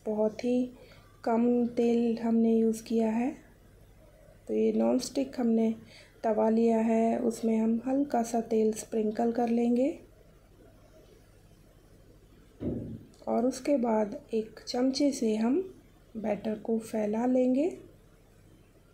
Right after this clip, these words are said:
साइज़ आप अपने हिसाब से रख सकते हैं फ्रेंड्स।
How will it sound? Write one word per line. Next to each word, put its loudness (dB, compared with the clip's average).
साइज़ 2
आप 0
अपने 4
हिसाब 0
से -4
रख 0
सकते -8
हैं 2
फ्रेंड्स। 0